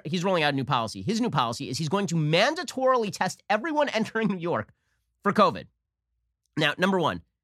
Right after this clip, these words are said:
there are serious problems with doing mass testing in this way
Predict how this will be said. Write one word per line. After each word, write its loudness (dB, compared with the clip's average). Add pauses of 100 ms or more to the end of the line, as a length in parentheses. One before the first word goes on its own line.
(500)
there 4
are 2
serious 4
problems 2
with -6
doing -2
mass -2
testing -6
in -4
this -6
way -4